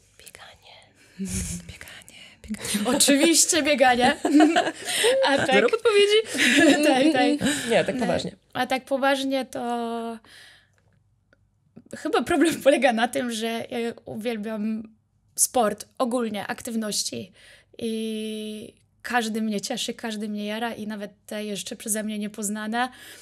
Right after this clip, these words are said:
Speaker 3: Jak wchodzę w, no właśnie, w jakiś sport, to, to ja, ja się oddaję w stu procentach i mnie to cieszy.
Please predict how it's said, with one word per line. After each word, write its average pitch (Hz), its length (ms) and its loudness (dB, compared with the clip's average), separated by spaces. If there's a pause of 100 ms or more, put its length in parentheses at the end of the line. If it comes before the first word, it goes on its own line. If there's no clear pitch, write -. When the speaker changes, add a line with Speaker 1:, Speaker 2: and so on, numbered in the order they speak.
(140)
Speaker 3:
Jak 214 220 -10
wchodzę 208 840 -8 (140)
w, 208 760 -12 (760)
no 226 100 -8
właśnie, 214 640 -8 (420)
w 214 120 -10
jakiś 220 300 -6
sport, - 560 -2 (880)
to, 226 340 -8 (220)
to 247 100 -8
ja, 247 80 -2 (220)
ja 247 200 -2
się 254 140 -2
oddaję 240 320 2
w 226 40 0
stu - 180 -2
procentach 208 680 -8 (140)
i 220 80 -12
mnie 220 160 -8
to 226 120 -10
cieszy. 226 380 -8